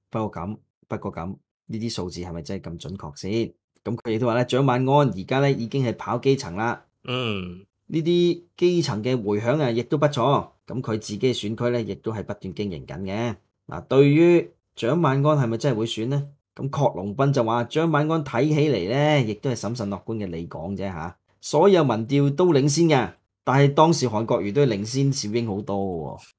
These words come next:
Speaker 1: <laughs> 我唔係好信呢啲啊，呢啲你諗下，連啊，呢個柱柱姐啊，洪秀柱啊，都係領先過小英嘅喎。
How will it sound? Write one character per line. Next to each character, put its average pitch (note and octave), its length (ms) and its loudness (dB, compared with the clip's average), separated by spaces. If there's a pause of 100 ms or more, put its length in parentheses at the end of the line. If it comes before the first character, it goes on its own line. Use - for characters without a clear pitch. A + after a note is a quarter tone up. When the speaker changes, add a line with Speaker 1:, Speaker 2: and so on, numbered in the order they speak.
(280)
Speaker 1:
<laughs> - 400 -20
我 F#2+ 160 -8
唔 F#2+ 80 -6
係 F2+ 100 -6
好 G#2 80 -4
信 G2 200 -8
呢 G2+ 100 -4
啲 G2+ 180 -6
啊， C#2+ 120 -12
呢 B2 140 -4
啲 A#2+ 340 -2 (320)
你 A#2+ 100 -4
諗 C#3 160 4
下， A#2+ 300 0 (220)
連 A#2+ 300 0
啊， D3 340 2 (180)
呢 D#3+ 160 -6
個 D#3 100 4
柱 C#3+ 220 -2
柱 C3 160 0
姐 D3 260 4
啊， G#2 340 -2
洪 G2+ 160 -10
秀 A2+ 200 -2
柱 A#2 200 -4
啊， A2+ 60 0
都 C#3 80 0
係 C3 100 2
領 G2+ 160 -4
先 B2 200 -6
過 G#2+ 80 -4
小 F#2+ 140 -8
英 G#2 260 -6
嘅 F2+ 40 -8
喎。 D#2+ 160 -10